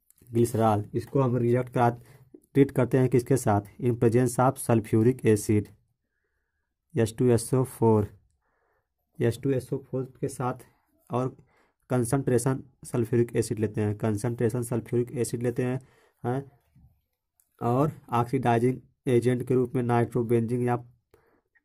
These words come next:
फास-, आर्सेनिक पेंटाऑक्साइड लेते हैं, तब हमको जो मिलता है आइसोक्यूनोलिन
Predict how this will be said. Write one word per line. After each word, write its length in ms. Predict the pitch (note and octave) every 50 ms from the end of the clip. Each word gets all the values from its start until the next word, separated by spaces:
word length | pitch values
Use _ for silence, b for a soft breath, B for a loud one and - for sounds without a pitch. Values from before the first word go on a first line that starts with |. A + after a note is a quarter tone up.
| _ - -
फास-, 340 | - B2 A#2 A#2 A2 - - - - - - _ _ _ - - - -
आर्सेनिक 520 | A#2+ A#2 - - C3 A#2+ A#2+ C3+ C#3 C3
पेंटाऑक्साइड 640 | - A#2+ A#2 G#2+ B2+ B2 A#2+ A2+ A2 - B2 A#2 A2+ A#2
लेते 220 | A#2+ A#2 - B2
हैं, 200 | A#2+ B2 C3 B2+ b b b b b _ -
तब 140 | B2+ B2 A2+
हमको 300 | A#2 A2+ A2+ A2+ C3 B2
जो 120 | A#2+ B2
मिलता 340 | A2+ A#2 A2+ G#2+ - B2 A#2+
है 80 | B2 B2
आइसोक्यूनोलिन 960 | - A2+ A2 G#2+ - - A#2+ A#2+ - A2+ A2 A2 A2 A2 G#2 G2+ G2 G2 G2